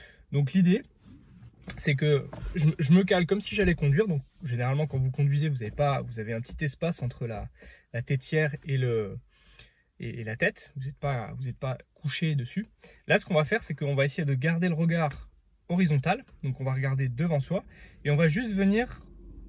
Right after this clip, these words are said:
appuyer la tête. Donc, vous voyez, en fait, ça me fait faire un beau double menton. Et là, en fait, la résistance, je vais l'amener en cherchant à enfoncer ma tête dans la tétière. Donc, vous voyez, là,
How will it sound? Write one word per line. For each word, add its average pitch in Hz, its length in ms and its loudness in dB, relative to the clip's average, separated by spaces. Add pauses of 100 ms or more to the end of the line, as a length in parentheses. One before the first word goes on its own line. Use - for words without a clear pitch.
(180)
appuyer 190 380 -2
la 165 140 4
tête. - 440 -4 (640)
Donc, 147 60 2
vous 143 60 4
voyez, 156 180 4
en 180 60 4
fait, 180 140 -2
ça 135 120 -4
me 135 40 0
fait 135 120 -4
faire 151 180 -2
un 135 100 0
beau 165 200 2
double 160 220 0
menton. 151 340 0 (480)
Et 135 80 0
là, 185 120 4
en 190 60 4
fait, 208 220 0
la 156 80 2
résistance, 160 720 -2
je 127 200 0
vais 135 360 0 (180)
l'amener 165 520 4 (320)
en 139 100 0
cherchant 156 420 2
à - 120 -4 (100)
enfoncer 208 640 0 (380)
ma 139 160 4
tête - 480 -2 (200)
dans 135 460 0 (1500)
la 160 120 2
tétière. - 340 -2 (180)
Donc, 123 120 -2
vous 117 60 -2
voyez, 143 200 2
là, 170 160 0